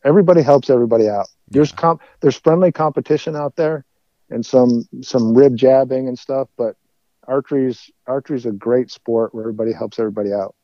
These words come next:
Speaker 1: And, uh, I, I truly appreciate it. So,
Speaker 2: Oh, right
Speaker 1: uh,
Speaker 2: on,
Speaker 1: that's,
Speaker 2: man.
Speaker 1: uh, yep, yep.
Speaker 2: Uh, Eric's cool.
Speaker 1: So
Speaker 2: Eric Griggs is cool. I,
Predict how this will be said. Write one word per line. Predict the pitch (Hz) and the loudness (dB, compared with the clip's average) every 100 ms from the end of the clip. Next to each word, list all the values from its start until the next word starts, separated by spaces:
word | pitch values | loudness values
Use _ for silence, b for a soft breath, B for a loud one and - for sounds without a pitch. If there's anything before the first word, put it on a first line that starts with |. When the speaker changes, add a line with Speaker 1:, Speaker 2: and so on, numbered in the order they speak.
| _ | _
Speaker 1:
And, | 107 107 104 98 _ - | -8 -6 -6 -10 _ -2
uh, | 110 - - | -2 -2 2
I, | 120 | 4
I | |
truly | 123 - 127 117 | 4 6 6 6
appreciate | 98 113 107 101 101 | 2 -2 -4 -4 -8
it. | 104 | -10
So, | - 104 101 _ _ b | -8 -8 -8 _ _ b
Speaker 2:
Oh, | 151 87 | -18 -16
right | 82 107 107 | -6 -4 -4
Speaker 1:
uh, | |
Speaker 2:
on, | 104 | 0
Speaker 1:
that's, | 127 80 | 0 0
Speaker 2:
man. | 120 | -10
Speaker 1:
uh, | 101 _ _ - | -12 _ _ -2
yep, | 120 120 _ _ - | -2 -2 _ _ -12
yep. | 143 - _ _ | -12 -12 _ _
Speaker 2:
Uh, | - | -10
Eric's | 156 185 - | -4 -4 -6
cool. | 151 95 | -8 -8
Speaker 1:
So | 110 | -6
Speaker 2:
Eric | 107 139 | -4 -4
Griggs | 127 127 | -4 -8
is | 107 | -10
cool. | - 85 | -12 -10
I, | 87 | -8